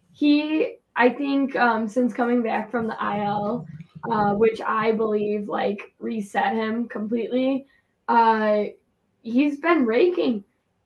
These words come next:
And, um, I wouldn't say he's,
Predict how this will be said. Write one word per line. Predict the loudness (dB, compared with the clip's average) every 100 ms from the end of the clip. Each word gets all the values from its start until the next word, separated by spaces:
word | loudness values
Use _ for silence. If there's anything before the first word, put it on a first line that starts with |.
| 2
And, | 4 4 0 0 -2 0
um, | 0 2 0 0 -2 -6 -6
I | 2 4
wouldn't | 6 4 2 0
say | 0 0 0
he's, | -2 -4 -8 -12